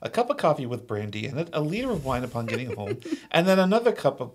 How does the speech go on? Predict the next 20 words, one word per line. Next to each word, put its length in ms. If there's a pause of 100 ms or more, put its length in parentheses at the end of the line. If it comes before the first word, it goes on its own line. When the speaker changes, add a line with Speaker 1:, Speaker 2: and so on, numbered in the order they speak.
(120)
Speaker 1:
coffee 340
with 200
mark 300
in 120
it, 100
which 180
is 140
a 100
kind 240
of 100
a 40
brandy. 560
Speaker 2:
Yeah. 380
Speaker 1:
So 140
the 120
guy 320
was 260
a 120
raging 500
alcoholic. 880